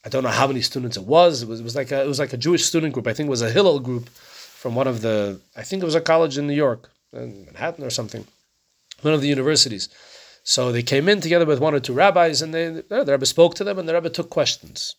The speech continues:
The, the students asked a lot of different, very fascinating, I mean, a whole spectrum of stuff. You know, they asked about dating, they asked about all different things.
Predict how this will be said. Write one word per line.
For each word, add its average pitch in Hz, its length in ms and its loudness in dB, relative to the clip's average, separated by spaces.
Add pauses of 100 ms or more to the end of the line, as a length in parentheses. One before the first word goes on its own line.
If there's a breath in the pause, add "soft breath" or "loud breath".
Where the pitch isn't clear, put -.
The, 104 180 -10
the 98 140 -16
students 160 380 -4
asked 135 200 2
a 120 60 -6
lot 120 160 0
of 120 220 -8
different, 120 300 -8
very 131 220 2
fascinating, 110 540 -4
I 117 40 -12
mean, 127 220 -6 (320 loud breath)
a 117 60 -6
whole 151 140 6
spectrum 131 500 -2
of 95 100 -10
stuff. - 320 0
You 98 80 -16
know, 90 60 -10
they 101 80 -6
asked 104 160 -8
about 90 260 -10
dating, 139 440 0
they 87 60 -18
asked 113 260 -10
about 139 180 -10
all 196 100 0
different 131 280 -6
things. 104 260 -10